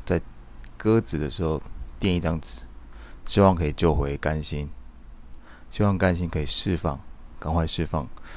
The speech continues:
让他自由。所以举办了一个全国电子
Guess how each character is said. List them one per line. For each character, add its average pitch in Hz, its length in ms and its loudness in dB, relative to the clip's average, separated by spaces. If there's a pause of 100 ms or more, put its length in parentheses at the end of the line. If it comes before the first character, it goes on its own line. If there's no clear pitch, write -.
(160)
让 85 120 0
他 80 140 2
自 76 240 -2
由。 - 200 -6 (580)
所 107 180 6
以 104 160 4
举 82 180 -2
办 87 220 4
了 76 80 -4
一 76 100 -4
个 73 240 -2 (220)
全 90 320 2
国 78 320 2 (340)
电 90 220 4
子 - 240 -10